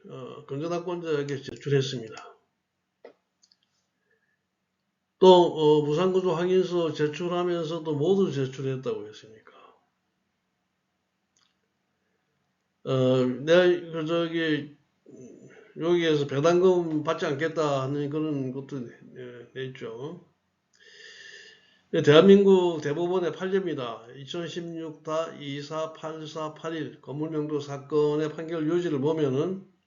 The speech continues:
경매 절차에서 낙찰인이 권리 신고 및 배당 요구를 한 주택 임차인이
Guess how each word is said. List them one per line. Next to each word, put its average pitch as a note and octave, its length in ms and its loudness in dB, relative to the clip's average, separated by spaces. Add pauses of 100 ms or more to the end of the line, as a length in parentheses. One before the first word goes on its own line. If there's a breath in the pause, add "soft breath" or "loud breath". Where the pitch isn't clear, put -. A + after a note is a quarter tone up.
(1200)
경매 E3 360 4
절차에서 E3+ 800 -2
낙찰인이 D#3+ 880 -8
권리 E3+ 420 -6
신고 D3+ 380 -6
및 F3 140 -6
배당 D3+ 500 -4
요구를 D#3+ 720 -4
한 D3+ 320 -6
주택 D3+ 580 -6
임차인이 D3+ 960 -2